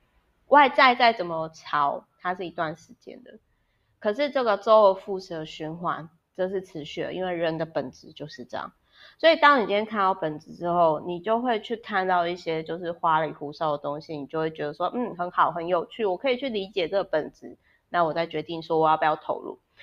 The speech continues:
那针对这种就是，呃，它可能并不是必需品，但是它是趋势或者是未来的潮流，我个人就是会觉得说，比如说有很多种方式啊，比如说你可以投入，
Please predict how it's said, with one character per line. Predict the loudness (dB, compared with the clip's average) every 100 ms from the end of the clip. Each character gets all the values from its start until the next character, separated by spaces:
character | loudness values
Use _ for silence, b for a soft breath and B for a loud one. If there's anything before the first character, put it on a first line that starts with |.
| B B
那 | 0 2
针 | 2
对 | 2 2
这 | 2
种 | 2 0 0
就 | -4 -6
是， | -4 -2 0 0 -4 -10 _ _
呃， | 2 4 2
它 | 0 0
可 | 0 -4 -6
能 | -6 -8
并 | -8 -8
不 | -8 -12
是 | -12 -14 _
必 | -4 -4
需 | -6 -10 -10
品， | -10 -14 -12 4
但 | 4 4
是 | 0 -2
它 | 2 2 2
是 | -2 -2 -4 -8 -14 _ _ -20
趋 | -8 -6 -6
势 | -4 -4
或 | -2 -2
者 | -4
是 | -2
未 | 0
来 | 0 -2 -4
的 |
潮 | -2 -2
流， | -2 -8 -12 B B B B B
我 | -2
个 | 2 2
人 | 2 -2
就 | -2 -4
是 | -2 -6
会 | -2 0 0 -2
觉 | -2 -4
得 | -2
说， | -2 0
比 | -2
如 |
说 | 0 -2
有 | -2
很 | -2 -6
多 | -6 -6
种 | -8 -6
方 | -6 -6
式 | -8 -8
啊， | -8
比 | -8
如 | -8
说 | -4 -4
你 | -4
可 | -6 -2 0
以 | 0 -4
投 | -14 -6 -4 -2
入， | 0 0 -2